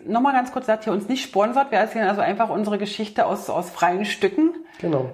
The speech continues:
Speaker 1: Ähm, wir sind da also nicht gesponsert und, und, und, und das ist auch keine Werbung. Also wir erzählen einfach, ähm, von unserer Erfahrung. Und wir glauben allerdings auch, dass es auch ganz viele andere Fahrschulen gibt, die ganz tolles Kurventraining anbieten.
Speaker 2: Also was wir
Speaker 1: Wir
Speaker 2: damit
Speaker 1: aber nicht
Speaker 2: sagen
Speaker 1: wissen.
Speaker 2: wollen, ist eigentlich, äh,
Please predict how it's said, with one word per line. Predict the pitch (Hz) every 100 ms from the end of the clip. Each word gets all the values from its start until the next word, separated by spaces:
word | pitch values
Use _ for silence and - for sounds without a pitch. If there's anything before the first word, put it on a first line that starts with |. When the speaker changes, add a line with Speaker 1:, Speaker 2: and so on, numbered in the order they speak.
| -
Speaker 1:
Ähm, | 202 196 196 190 185 - -
wir | 185 190
sind | 202 202
da |
also | 185 202
nicht | 208
gesponsert | 247 - 208 220 220
und, | 190 185
und, | 170 180
und, | 175 160 -
und | -
das | 185
ist | 202
auch | 202
keine | 190 175
Werbung. | 165 185 247 240
Also | 165 190 190
wir | 185 185 - -
erzählen | 180 180 208 -
einfach, | 180 190 202 - - - - - - 180
ähm, | 185 175 170 175 180 - _ _
von | - 190
unserer | 196 196 185 175
Erfahrung. | 175 190 202
Und | 208 -
wir | 202
glauben | 185 165 247 277
allerdings | 233 220 208 131
auch, | 170 208
dass | 190
es | 175
auch | 151
ganz | 147 170
viele | 170
andere | 247 -
Fahrschulen | - 247 - 226
gibt, | - 196
die |
ganz | 185 202
tolles | 208 202 -
Kurventraining | 196 208 196 185 190
anbieten. | 170 185 190 190 185 - - -
Speaker 2:
Also | 147
was | 151
wir | 185
Speaker 1:
Wir | 196 190
Speaker 2:
damit | 196
Speaker 1:
aber | 165
nicht | 185 190
Speaker 2:
sagen | 185 202 202
Speaker 1:
wissen. | 196
Speaker 2:
wollen, | 190 - - - 175
ist | 147
eigentlich, | 151 151 156 156 -
äh, | 147 139 139